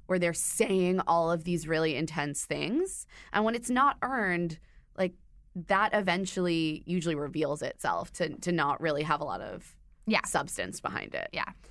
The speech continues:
Speaker 2: absolutely.
Speaker 1: And I, it feels like that's what's happening here. Like, it's like they both wanna get married and have kids, so I guess we should do it together. And her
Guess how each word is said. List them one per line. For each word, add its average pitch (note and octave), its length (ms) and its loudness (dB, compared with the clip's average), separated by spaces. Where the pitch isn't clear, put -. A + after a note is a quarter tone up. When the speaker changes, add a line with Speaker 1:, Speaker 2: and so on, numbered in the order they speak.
Speaker 2:
absolutely. C#3 520 -10
Speaker 1:
And E3 280 2
I, D#3+ 180 2
it F3 300 -2
feels F3 240 2
like E3 140 0
that's - 240 -2
what's - 160 -4
happening - 440 -4
here. F#2 460 -4
Like, - 140 -2
it's E3+ 160 0
like F#3 120 2
they F#3 120 6
both A3+ 260 4
wanna A#3 180 2
get F#3+ 160 4
married E3 280 4
and D3+ 80 2
have D#3 240 0
kids, D#3+ 420 2
so D3 480 2
I E3 80 2
guess D#3+ 400 -2
we D#3+ 80 2
should D#3+ 260 -2
do D#3+ 160 2
it - 140 -2
together. D#3 640 -2
And G#3 340 2
her G#3+ 400 2